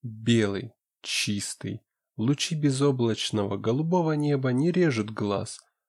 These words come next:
а пустынные жёлтые пейзажи песчаных домов никак не греют моё духовное тело. Вокруг город, торговые улочки и какой-то страшный бардак.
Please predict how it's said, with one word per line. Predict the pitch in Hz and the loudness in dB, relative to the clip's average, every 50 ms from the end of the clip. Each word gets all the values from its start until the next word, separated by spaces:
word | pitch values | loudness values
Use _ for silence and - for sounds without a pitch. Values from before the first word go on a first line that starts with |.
| _ - | _ -6
а | - 101 | -6 -4
пустынные | - - 107 - - - - 123 127 123 113 101 101 101 101 98 | 0 0 0 0 0 -2 0 2 2 4 4 2 2 2 0 0
жёлтые | 95 95 - 120 123 120 117 - 107 101 | -2 0 0 0 0 0 -2 -4 -6 -6
пейзажи | - - 104 104 101 104 117 123 123 113 107 123 120 | -4 -2 -2 -2 -2 0 2 2 2 2 0 -4 -8
песчаных | - - 98 - - - - 123 120 113 107 104 98 104 104 | -6 -6 -6 -6 -4 -2 0 2 2 2 2 0 -2 -2 -2
домов | 104 104 107 120 135 139 127 - - - | 0 0 2 2 2 0 -2 -4 -8 -8
никак | - 107 107 117 127 127 _ _ _ _ - - 160 165 151 - - 147 | -6 -2 -2 -2 -2 -4 _ _ _ _ -2 2 2 2 2 0 0 0
не | 143 143 143 135 | 2 2 2 2
греют | 131 135 135 131 131 127 127 123 123 - - | 2 2 2 2 2 2 0 -2 -4 -6 -8
моё | - 110 120 110 101 101 107 107 | -6 -4 -4 -2 0 2 2 2
духовное | 101 101 98 - - - 98 98 98 101 95 95 92 90 90 | 2 0 -2 -4 -2 0 2 2 2 0 -2 -2 -2 -2 -4
тело. | - - - 95 95 95 - - - - _ _ _ _ _ _ _ _ _ _ - | -6 -8 -6 -4 -4 -4 -4 -6 -10 -14 _ _ _ _ _ _ _ _ _ _ -6
Вокруг | - 101 107 101 - 131 156 165 151 123 - _ | -2 -2 -2 0 2 2 2 2 2 0 -4 _
город, | - - 104 101 98 92 92 90 - - - _ _ - | -2 2 2 4 4 2 0 -4 -6 -12 -20 _ _ -4
торговые | - 104 113 139 160 175 165 139 117 107 92 92 90 | 0 0 0 2 2 0 0 0 0 0 0 0 0
улочки | 92 - 120 151 165 151 143 135 127 - - - - 113 | 0 0 0 0 0 -2 -4 -6 -8 -8 -10 -10 -6 -4
и | 107 107 110 | -4 -4 -4
какой-то | - - 135 131 - 190 190 180 - 160 147 | -4 -4 -4 -2 0 0 0 2 2 0 0
страшный | - - - - 139 - 175 185 180 160 - - - 156 151 143 | -2 -2 -4 -4 -4 -2 0 0 -2 -2 -4 -4 0 0 0 2
бардак. | 131 135 143 135 135 120 110 107 101 92 - - - - | 2 0 0 0 0 0 -2 -2 -2 -2 -4 -6 -14 -20